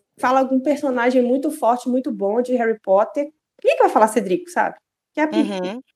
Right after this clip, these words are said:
Speaker 1: quem é que vai pensar primeiro em Cedrico? A gente vai pensar nos outros, naqueles que fazem grandes feitos e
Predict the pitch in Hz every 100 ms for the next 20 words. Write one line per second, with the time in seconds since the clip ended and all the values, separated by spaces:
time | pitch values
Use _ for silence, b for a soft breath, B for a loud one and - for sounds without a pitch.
0 | _ - 320 392 359 349 - 240 - 269
1 | 233 214 214 214 196 190 - - _ _
2 | _ 196 214 254 330 349 294 339 415 349
3 | 220 190 196 190 220 214 220 - 220 240
4 | 226 226 285 302 - 208 226 220 220 190
5 | 180 180